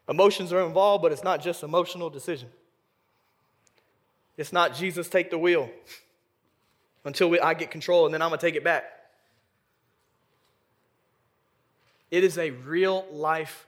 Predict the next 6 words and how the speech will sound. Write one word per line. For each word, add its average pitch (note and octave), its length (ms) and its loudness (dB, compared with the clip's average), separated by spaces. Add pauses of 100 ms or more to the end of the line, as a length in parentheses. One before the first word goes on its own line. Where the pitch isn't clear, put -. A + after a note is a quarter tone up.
decision. B2+ 400 -12 (3000)
And A#2 100 -20
here's D3+ 180 -10
what D3 120 -8
it B2 60 -14
is. G#2 220 -20